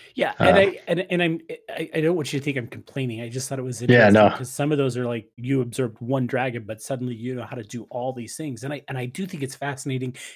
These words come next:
Speaker 1: and I do think you're right. It is probably an option thing. I mean, we saw with the Draconic sorcerer, uh, who was, uh, specifically fire, was a red dragon, and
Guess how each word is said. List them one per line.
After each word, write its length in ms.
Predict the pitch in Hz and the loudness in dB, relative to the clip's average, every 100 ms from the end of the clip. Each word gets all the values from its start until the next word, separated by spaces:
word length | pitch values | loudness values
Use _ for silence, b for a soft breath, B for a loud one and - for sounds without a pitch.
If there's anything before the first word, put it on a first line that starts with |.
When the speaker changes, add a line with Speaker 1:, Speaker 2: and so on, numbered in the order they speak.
| - | -8
Speaker 1:
and 120 | 120 | -6
I 40 | |
do 140 | 117 135 | -4 -4
think 180 | 135 | -4
you're 80 | 123 | -4
right. 200 | 123 113 | -4 -6
It 140 | - 120 | -8 -10
is 180 | 120 - | -8 -10
probably 560 | - 143 147 143 135 | -8 -4 -4 -2 -2
an 120 | 113 113 - | -4 -10 -14
option 320 | 120 - 151 | -12 -8 -6
thing. 240 | 175 180 180 B B | -4 -6 -6 B B
I 40 | |
mean, 160 | 170 160 | 2 4
we 100 | 208 | 2
saw 240 | 208 160 | 0 0
with 220 | 135 127 127 | 0 -2 -2
the 260 | 123 117 b b b b | -4 -4 b b b b
Draconic 400 | 156 143 151 135 | -4 0 -2 -2
sorcerer, 720 | 135 135 131 - 127 117 113 117 | -4 -2 -2 -2 -4 -2 -4 -6
uh, 260 | 117 104 - - | -8 -10 -12 -8
who 360 | 131 120 123 - _ - | -6 -4 -6 -12 _ -10
was, 320 | 147 117 113 | -8 -8 -10
uh, 300 | 131 104 - _ _ | -12 -14 -16 _ _
specifically 580 | - - 151 147 131 127 | -12 -6 -4 -4 -4 -6
fire, 400 | 120 127 170 92 | -6 -8 -8 -10
was 200 | 98 110 | -12 -14
a 40 | 113 | -6
red 160 | 170 | -6
dragon, 400 | - 95 95 - _ b b - | -4 -8 -10 -16 _ b b -6
and 360 | 123 120 110 | -6 -6 -8